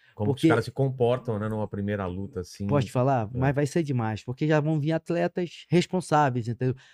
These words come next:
Speaker 2: Atletas que já são muito bons nas suas artes marciais.
Speaker 1: É.
Speaker 2: E o M M A é isso, cara. O M M A tem essa parada maneira, tem esse lado espetacular, entendeu?
Speaker 1: É, de
Speaker 2: De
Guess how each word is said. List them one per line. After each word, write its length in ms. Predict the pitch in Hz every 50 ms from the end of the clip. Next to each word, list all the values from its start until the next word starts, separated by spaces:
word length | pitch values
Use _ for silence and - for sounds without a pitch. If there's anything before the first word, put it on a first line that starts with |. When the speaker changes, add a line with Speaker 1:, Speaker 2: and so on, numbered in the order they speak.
| - -
Speaker 2:
Atletas 680 | - 147 - - 151 151 147 160 160 - 175 160 - -
que 360 | - - 175 175 175 180 156 _ _ _ _ _ _ _ _ _ _
já 200 | - 117 156 151 135
são 260 | - - 170 175 170
muito 340 | 156 160 175 180 175 160 151
bons 400 | 131 143 151 160 175 190 165 143
nas 180 | 165 160 135
suas 300 | - - 185 202 196 151
artes 280 | 151 135 127 127 - -
marciais. 680 | 120 110 110 - - - 110 95 90 95 101 95 - 82
Speaker 1:
É. 180 | 80 76 71 71 _ _ _ _ _ -
Speaker 2:
E 80 | 226 247
o 60 | 247
M 120 | 233 233 240
M 160 | 226 220 226
A 140 | 220 226 233
é 40 | 220
isso, 320 | 202 190 180 156 - - -
cara. 240 | - 117 110 120 123
O 60 | 127
M 160 | 135 156 160
M 160 | 151 147 147
A 140 | 143 151 147
tem 360 | - - - 156 175 180 165
essa 320 | 151 127 - - - 113 -
parada 460 | - - 101 113 113 110 107 113 110
maneira, 580 | 107 110 104 104 107 104 104 101 95 92 90 - _ -
tem 160 | 131 135 139
esse 240 | 127 123 - - 113
lado 380 | 117 117 113 110 107 107 104 - _ _ _ _ _ - 131 123 - - -
espetacular, 800 | 127 131 127 - 113 107 - _ - 107 104 101 87 80 76 82 80
entendeu? 400 | 107 101 - 104 101 98 101 104
Speaker 1:
É, 120 | 95 92 87
de 60 |
Speaker 2:
De 40 | 80